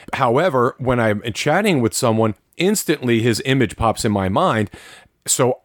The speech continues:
I compare everyone to him, which is a terrible fucking idea, because when we say to you folks, "He is literally the most attractive person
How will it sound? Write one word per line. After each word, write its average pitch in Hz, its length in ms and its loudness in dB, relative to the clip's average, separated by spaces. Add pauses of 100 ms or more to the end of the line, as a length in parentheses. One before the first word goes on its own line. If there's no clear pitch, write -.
(180)
I 113 120 0
compare 120 320 2
everyone 104 320 2
to 76 60 -6
him, 120 280 -2 (180)
which 123 180 0
is 107 140 0
a 104 180 0 (220)
terrible 185 640 0
fucking 113 500 -2
idea, 107 460 2
because 110 300 -2
when 120 320 0
we 107 140 0
say 175 280 0
to - 160 -4
you 110 220 -2
folks, 107 380 -2 (460)
"He 147 180 0
is 131 140 0
literally 131 720 0
the 110 120 2
most 117 260 0
attractive 113 420 -2
person 101 400 -2